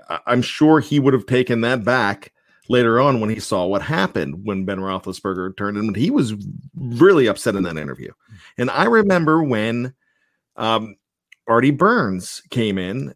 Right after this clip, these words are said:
and, uh, Mister Third and Fifth, Antonio Brown, would not give him any credence whatsoever. Um,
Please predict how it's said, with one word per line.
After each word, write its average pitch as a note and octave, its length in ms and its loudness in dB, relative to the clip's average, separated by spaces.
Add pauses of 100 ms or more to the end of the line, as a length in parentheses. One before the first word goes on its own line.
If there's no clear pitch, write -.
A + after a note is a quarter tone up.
(140)
and, A2+ 360 0
uh, A2 360 2 (120)
Mister C#3 300 0
Third E3+ 240 4
and A#2+ 160 0
Fifth, - 500 2
Antonio C#3+ 480 -2
Brown, C#3 460 2
would A#2 180 2
not A2 480 -2
give C#3 240 0
him G#2+ 380 -2 (340)
any B2+ 220 2
credence G#2+ 520 -4
whatsoever. F2 640 -8 (440)
Um, G2+ 380 0